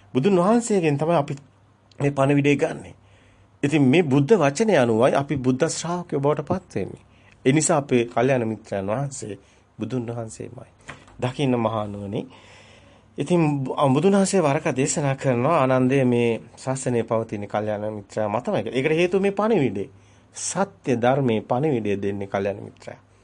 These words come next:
ඒ කියන්නේ මේ සත්‍ය දකින්න කෙනෙක් ඕනේ කියන්නේ. මේ පොත් පාඩම් කරගත්ත කෙනෙක් නෙමෙයි. පොත් පාඩම් කරගත්ත අය අද ගොඩක් පැටලිලානේ. අද හොයාගන්න බැරි වෙලානේ එයාලට මේ සත්‍ය. ඒක පොතක තියෙන දෙයක් නෙමෙයි. මේ සිතේ සත්‍ය දැකලා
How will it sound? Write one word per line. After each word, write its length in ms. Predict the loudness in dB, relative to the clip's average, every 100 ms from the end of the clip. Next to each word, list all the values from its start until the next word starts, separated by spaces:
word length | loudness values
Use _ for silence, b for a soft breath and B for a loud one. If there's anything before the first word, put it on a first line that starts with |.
| b b
ඒ 80 | -6
කියන්නේ 280 | -2 0 0
මේ 140 | 0
සත්‍ය 400 | -2 -4 -6 -4 -2
දකින්න 380 | 0 -2 -2 -2
කෙනෙක් 320 | -2 -4 -4
ඕනේ 160 | -6 -6
කියන්නේ. 320 | -6 -6 -8 _ b b b b
මේ 160 | -2 0
පොත් 220 | 0 -6 0
පාඩම් 340 | 2 4 2
කරගත්ත 480 | 2 2 2 0 0 0
කෙනෙක් 280 | 0 -2 0
නෙමෙයි. 180 | 0 2
පොත් 220 | 0 0
පාඩම් 260 | 0 0
කරගත්ත 460 | 0 0 0 -2 0
අය 100 | 0
අද 120 | 2
ගොඩක් 280 | 0 0 0
පැටලිලානේ. 540 | -2 -2 0 2 0 -4 b b b b b -8
අද 140 | -8
හොයාගන්න 580 | -4 0 0 2 0 2
බැරි 200 | 2 2
වෙලානේ 360 | 2 2 4 4 2
එයාලට 400 | 2 2 0 -2
මේ 140 | -2
සත්‍ය. 400 | -2 -6 -8 -10 -12 b b b b b b
ඒක 140 | -4 -2
පොතක 320 | -2 0 0
තියෙන 280 | 2 2 4
දෙයක් 340 | 4 2 0
නෙමෙයි. 340 | 0 0 0 -2
මේ 200 | 0 0 2
සිතේ 380 | 0 -2 -2
සත්‍ය 360 | 0 0 0 0
දැකලා 440 | 0 0 2 2